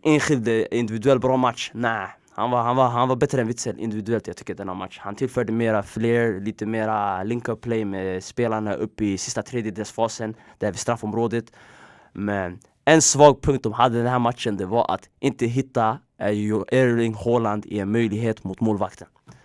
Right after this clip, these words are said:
Annars utanför cirklarna, Jadon Sancho har en förmåga att, eh,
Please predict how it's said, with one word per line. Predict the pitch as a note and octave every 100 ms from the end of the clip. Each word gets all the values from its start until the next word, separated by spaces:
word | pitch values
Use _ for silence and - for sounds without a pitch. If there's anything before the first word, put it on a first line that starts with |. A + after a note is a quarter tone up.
| _ -
Annars | - C#3 C3 D3+
utanför | D3+ C3+ B2
cirklarna, | C#3 C#3 C#3+ C3 A#2+
Jadon | A2+ A#2
Sancho | A#2 B2+ B2+ C#3
har | A#2 G#2 A#2
en | G#2
förmåga | - A2 B2 A#2 -
att, | F#2 G2+
eh, | G2 F2+